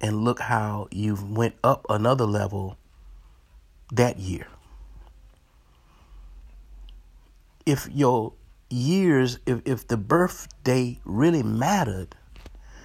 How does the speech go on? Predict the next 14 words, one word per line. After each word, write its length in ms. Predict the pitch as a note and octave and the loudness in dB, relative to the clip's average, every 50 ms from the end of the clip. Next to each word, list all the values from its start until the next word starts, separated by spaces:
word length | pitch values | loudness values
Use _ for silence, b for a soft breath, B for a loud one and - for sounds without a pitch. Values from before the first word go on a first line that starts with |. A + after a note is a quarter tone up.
| B B B B B B B B | B B B B B B B B
the 160 | - A#2+ - - | -4 -2 0 0
anticipation 1300 | B2+ A#2+ A#2+ - - - E3 - - B2 - - - - - A3 G3 - - - B2 A#2 A#2+ A#2 A#2+ A#2+ - - - | -2 0 2 2 2 4 4 2 0 -2 -6 -6 -4 0 0 2 2 2 2 2 0 0 -2 -4 -6 -8 -12 -12 -8
wouldn't 300 | - A#2 C3+ F2 A#2 B2 | -2 -2 0 0 0 0
be 160 | C#3+ F#3 G#3 | 2 4 4
about 420 | F3+ C3+ A#2+ A#2+ A2 G2+ - G#2 | 4 4 2 0 0 0 -2 -4
gifts. 680 | G#2 - D#3+ E3 C#3 G2+ - - - - - - - - - - - - - b b b b b b b b b b b b b b b b b b b b b | 2 2 4 4 4 0 -4 -4 -4 -2 -2 -2 -4 -8 -14 -20 -20 -20 -20 b b b b b b b b b b b b b b b b b b b b b
The 180 | - B2 A#2+ A#2+ | 0 0 2 2
anticipation 1300 | B2 B2 A#2+ - - C#3+ - - B2 - - - F#3+ F#3+ A3 G3+ - - - B2 A2 A2 A2 A2+ - - b b b b b b b b b b b b | 2 2 2 4 6 6 4 4 2 -2 0 2 4 4 4 4 4 4 2 0 -2 -2 -4 -8 -10 -12 b b b b b b b b b b b b
would 200 | - - B2+ A#2+ | 0 0 0 2
be 160 | B2+ C3 C3 C3 | 2 0 0 2
to 260 | - - C#3 - A#2 | 2 2 2 2 0
acknowledge 1000 | A#2 - - A2+ A2+ A2+ B2 C#3+ D#3+ E3 C#3 A2+ G#2 - - - - - - - - - _ _ _ _ - _ _ _ - | -2 -2 -2 -2 2 4 4 6 6 6 4 2 0 -2 -2 0 0 0 0 -2 -8 -16 _ _ _ _ -20 _ _ _ 0
the 100 | B2+ A#2+ | 2 4
growth. 600 | A#2+ B2+ C#3 C3 G#2 G2+ - - - - - - | 6 6 6 4 4 0 -8 -12 -12 -14 -16 -18